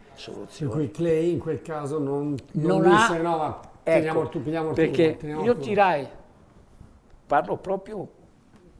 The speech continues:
Speaker 1: eh, non è perfetto, ma è una terminologia che ci sta, tirai fuori dalla cacca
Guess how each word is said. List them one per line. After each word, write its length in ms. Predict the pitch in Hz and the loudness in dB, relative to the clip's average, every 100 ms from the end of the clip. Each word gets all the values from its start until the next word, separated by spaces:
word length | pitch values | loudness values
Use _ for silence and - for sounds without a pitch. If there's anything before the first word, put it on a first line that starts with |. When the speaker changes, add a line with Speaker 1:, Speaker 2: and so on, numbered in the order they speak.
| - 185 98 - | -18 -16 -16 -16
Speaker 1:
eh, 200 | 135 135 | -18 -14
non 340 | 135 143 180 | -12 -8 -8
è 80 | 190 | -8
perfetto, 580 | 220 - 220 165 165 240 | -6 -8 -4 -6 -6 -8
ma 120 | 226 | -6
è 20 | |
una 140 | 190 | -6
terminologia 600 | - 165 160 156 127 208 | -8 -6 -6 -6 -8 -12
che 140 | - 165 | -12 -12
ci 160 | - | -14
sta, 280 | 135 - - - _ _ _ | -16 -14 -16 -18 _ _ _
tirai 340 | 117 117 135 | -12 -8 -8
fuori 580 | 120 - 165 196 165 113 | -8 -4 0 2 2 -2
dalla 280 | 113 113 - | -4 -6 -6
cacca 540 | - 160 - - 269 | -6 -6 -6 -12 -10